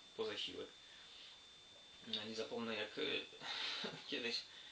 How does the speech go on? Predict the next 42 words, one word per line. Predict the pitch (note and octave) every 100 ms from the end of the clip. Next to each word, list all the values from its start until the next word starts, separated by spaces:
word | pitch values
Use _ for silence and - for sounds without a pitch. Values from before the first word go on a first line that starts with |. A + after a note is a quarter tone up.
| - - G#3+
wynajmując | F3+ B2+ A#2 B2+ A#2 A2
garaż, | A2 A2+ A#2 -
miałem | A2+
takiego | - A#2+
sąsiada, | A#2 A#2+ A2+ G#2+ A2
takiego | - - - - - -
obrotnego | - B2 - B2 A#2
człowieka, | - G2+ A#2 -
który | - - -
się | -
tam | -
na | A2+
wielu | B2+ A#2
rzeczach | B2+ - A2+
znał, | - A#2+ C#3+ A#2+
taki | G#2 -
dosyć | - A2 A#2+ - F3 C#3 B2
barwny, | C3 C3 B2+ C#3+ D3 - - - - - - - - - - F3 C3
barwna | C3+ B2+ B2+
postać, | C#3+ D3 - B2+
pan | - -
Krzysio, | - - D#3 D3+ C3 - - - - - - - - - - -
który | - A#2
miał | A2 A2
tam | G2+
pełen | A#2+ G#2+
garaż | A2+ A2+ - -
jakichś | - -
rupieci, | A#2 - B2+ D3 C#3
no | B2+
i | A#2+
tam | A#2
ktoś | A2+ A2+
przyjechał | - - B2 B2
do | A2+
niego, | A#2 B2
prosił, | - - -
żeby | G#2+ A2+
mu | A#2
naprawił | A2 A2 A2 G#2 A2
jakoś | G#2+ G2+ -
tam, | C#3